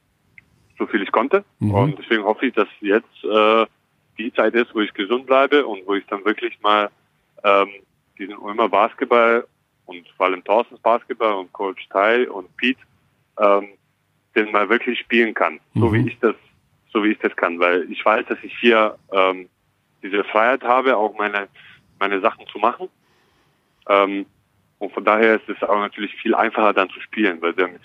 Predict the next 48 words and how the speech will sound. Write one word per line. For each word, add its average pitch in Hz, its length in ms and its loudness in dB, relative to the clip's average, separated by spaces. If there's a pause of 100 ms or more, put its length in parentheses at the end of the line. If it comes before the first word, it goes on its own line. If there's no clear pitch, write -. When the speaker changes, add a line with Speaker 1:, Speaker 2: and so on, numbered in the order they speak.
Speaker 1:
viel, 110 280 0 (400)
viel 107 140 -4
weniger 113 300 2
Druck 131 220 2
spielst. 82 300 -6 (540)
Jetzt 92 180 0
versteh 107 200 0
mich 113 120 -6
nicht - 120 -12
falsch, 101 220 0
Druck - 180 0
ist 120 100 2
immer 131 200 2
dabei, 98 340 2
wenn 90 100 -6
man, 92 120 -2
wenn 101 440 -4
man 104 140 0
gewinnt, 123 380 0
immer 117 180 0
das 107 220 0
machen, 110 220 0
was 104 120 -2
der 104 100 0
Coach - 320 0
will. 90 80 2
Speaker 2:
Mhm. - 140 -4
Speaker 1:
Aber 101 260 2 (460)
wenn 101 100 -12
du 107 100 -12
mit 101 200 -18
viel 120 200 -2
weniger 117 300 2
Druck 143 300 0
und 107 240 -14
du 101 140 -4
weißt, 120 260 2 (380)
nach 95 120 -2
jedem 120 260 0
kleinen 113 280 -2
Fehler 135 280 4
wirst 98 160 -4
du 117 60 -16
nicht 110 140 -10
sofort 107 260 0
ausgewechselt. 95 640 0 (680)
Es 92 140 -8
ist 101 140 -10